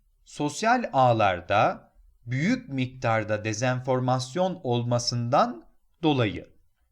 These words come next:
Gördüğümüz gibi cümlenin başında den dolayı anlamına gelen since bağlacı var. Yani bu nedenle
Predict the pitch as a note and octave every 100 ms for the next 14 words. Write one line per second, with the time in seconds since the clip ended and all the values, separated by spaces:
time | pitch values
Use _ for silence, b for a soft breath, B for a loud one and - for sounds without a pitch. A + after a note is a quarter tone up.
0 | _ B2+ C#3 D3 A3 B3+ B3 C#3 A#2 G#2+
1 | A2+ A#2+ F#3 A#3+ D3 A#2 A2 F#2+ G2 G#2
2 | D#3+ - _ _ _ A#2+ D#3+ A3+ F#3 C3+
3 | A#2 A2 A#2+ A2+ A2 G#2 G2 G2+ G2+ A#2
4 | G#3 D4+ - - - G3+ F3 - A#2+ A2
5 | G#2 G2+ F#2+ F2 - _ b b b A2
6 | A#2 B2 A#2 G3+ C#4 E3 A#2 F#2+ F#2+ B2+
7 | -